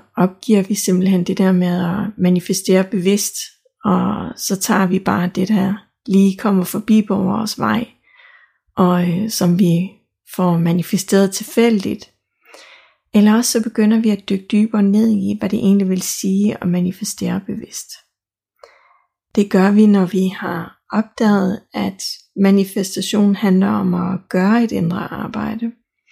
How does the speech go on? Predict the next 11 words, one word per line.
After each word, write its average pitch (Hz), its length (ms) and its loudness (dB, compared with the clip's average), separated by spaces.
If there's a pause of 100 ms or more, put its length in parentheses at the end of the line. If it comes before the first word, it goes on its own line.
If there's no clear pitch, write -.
(680)
Og, 180 260 2
øh, 180 160 -2
når 202 140 0
vi 190 100 2
har 202 100 4
fået 233 260 2
en 247 80 4
indre 226 260 2
forståelse 233 800 0
af, 185 420 0
at 190 120 -2